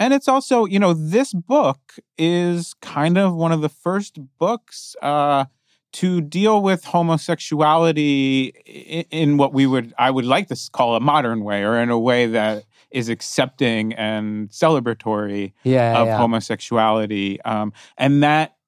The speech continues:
Speaker 1: makes the book kind of a worldwide sensation. They go
Speaker 2: Hmm.
Speaker 1: on a world tour in support of the book. It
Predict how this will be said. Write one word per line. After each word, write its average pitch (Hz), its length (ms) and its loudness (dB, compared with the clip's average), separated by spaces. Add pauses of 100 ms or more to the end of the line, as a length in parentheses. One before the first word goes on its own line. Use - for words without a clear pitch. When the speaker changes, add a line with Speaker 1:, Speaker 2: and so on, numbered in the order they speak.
(240)
Speaker 1:
makes 165 360 0
the 139 100 0
book 165 300 -2
kind 135 240 0
of 123 80 -4
a 131 40 -2
worldwide 127 720 0
sensation. 110 760 -4
They 101 120 -4
go 123 120 0
Speaker 2:
Hmm. 120 60 4
Speaker 1:
on 120 160 0
a 107 60 -2
world 123 500 0
tour 131 500 2
in 117 100 -2
support 120 380 -4
of 117 80 0
the 113 80 0
book. 131 500 0
It 107 220 -8